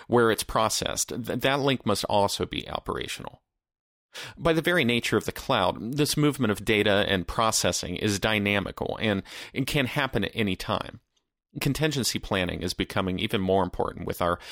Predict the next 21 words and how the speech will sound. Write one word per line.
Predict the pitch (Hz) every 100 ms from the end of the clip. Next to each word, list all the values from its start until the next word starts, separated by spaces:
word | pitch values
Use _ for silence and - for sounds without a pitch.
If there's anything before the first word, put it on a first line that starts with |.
| -
ever-increasing | - 117 110 101 98 - 104 95 92
reliance | 87 85 90 87 85 95
on | 85 78
instantaneous | 92 104 - 92 - 104 98 95 92
and | 92 85
ubiquitous | 92 - 95 - - -
communication. | - 95 98 - 95 - - 110 - _ _ _ _ _ _ _ _ _ _ _ _ _ _ - - -
And | - 147
next, | 151 147 - - - - _ -
in | 139
the |
trust | 120 - 135 - -
risk | 85 -
management | 85 85 - - -
category, | 95 87 95 101 113 - _ _ _ _ _ _ _ _ _ _ _ _ _ _ _ - - -
an | 156
investigation | 147 - 175 170 123 104 - 95
has | 90
revealed | 95 92 90 92
that | 95
Facebook, | - - 123 - 90